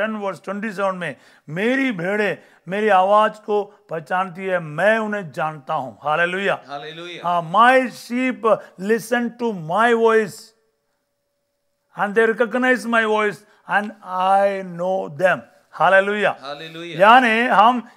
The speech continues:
Speaker 1: ईश्वर की भेड़ें हैं, तो हमें उस चरवाहे की आवाज को जानना पहचानना है। मैंने एक बार किसी के मुंह से सुना है, मान लो एक मैदान में बहुत सारे भेड़ों को इकट्ठा किया, आ, अलग-अलग, आ,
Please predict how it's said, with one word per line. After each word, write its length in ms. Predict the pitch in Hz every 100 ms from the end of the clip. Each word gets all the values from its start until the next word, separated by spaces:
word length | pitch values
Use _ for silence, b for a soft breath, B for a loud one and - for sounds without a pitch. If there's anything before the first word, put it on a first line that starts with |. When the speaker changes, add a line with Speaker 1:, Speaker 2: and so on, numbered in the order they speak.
| _
Speaker 1:
ईश्वर 500 | 190 254 233 240 247
की 280 | 208 - 240
भेड़ें 540 | 196 131 160 220 247
हैं, 400 | 165 156 156 170 _ _ _ _ _ _ _ _
तो 100 | 220
हमें 320 | 202 214 262
उस 320 | 262 254 - -
चरवाहे 520 | 214 220 240 247 247
की 180 | 220 247
आवाज 600 | 208 202 220 240 254 240
को 420 | 254 254 226 B B 151
जानना 480 | 175 202 233 240
पहचानना 600 | 240 214 190 190 208 214
है। 180 | 156 - _ _ _ _ _ _ _ _ -
मैंने 200 | 214 233
एक 120 | 214
बार 160 | 240 240
किसी 260 | 214 226
के 100 | 226
मुंह 180 | 220 214
से 120 | 214
सुना 300 | 185 190 190
है, 180 | 135 120 _ _ _ _ _
मान 240 | 175 220 240
लो 60 |
एक 140 | 240 208
मैदान 420 | 208 208 220 220
में 340 | 202 165 170 - b b
बहुत 320 | 165 233 247 -
सारे 240 | 226 226
भेड़ों 340 | 170 170 226
को 120 | 226 208
इकट्ठा 300 | 185 165 180
किया, 280 | 151 113 - _
आ, 160 | 165 185
अलग-अलग, 580 | 190 208 214 214 208
आ, 140 | 208